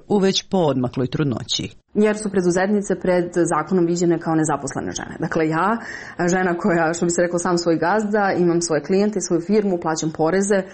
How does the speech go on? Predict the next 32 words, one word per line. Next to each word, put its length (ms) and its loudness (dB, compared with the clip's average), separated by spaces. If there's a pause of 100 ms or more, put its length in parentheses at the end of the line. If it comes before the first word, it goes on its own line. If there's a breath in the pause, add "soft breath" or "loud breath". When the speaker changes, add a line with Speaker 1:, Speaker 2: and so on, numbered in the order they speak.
(140 loud breath)
Speaker 2:
skoro 260 -4
već 180 0
tri 140 2
godine 400 0
redovno, 540 2
e, 40 -14 (640 loud breath)
nisam 360 4
u 60 4
mogućnosti 520 0
da 100 2
ostvarim 300 -2
pravo 340 0
koje 180 -2
mogu 240 2
da 100 2
ostvare 580 -2
druge 300 0
majke. 480 -6 (140)
Speaker 1:
Preduzetnice 720 2
nemaju 460 2
punu 260 4
naknadu 520 2
za 400 0
trudničko 560 0
odsustvo, 500 -2
niti 240 0
plaćene 580 2
poreze 420 0
i 80 0
doprinose 600 0
posle 320 -2
porođaja. 640 -2